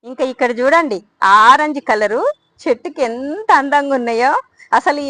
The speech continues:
అందమైన పూలను చూస్తుంటే ముందు నాకు ఆనందం వేస్తుంది. ఎవరైనా మనకు ఆనందాన్ని ఇస్తారా?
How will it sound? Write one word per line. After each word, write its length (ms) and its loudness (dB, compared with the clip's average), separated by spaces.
అందమైన 480 -2
పూలను 400 -2
చూస్తుంటే 440 -2
ముందు 220 -2
నాకు 260 0
ఆనందం 400 -4
వేస్తుంది. 500 -6
ఎవరైనా 420 -2
మనకు 220 -2
ఆనందాన్ని 500 0
ఇస్తారా? 360 2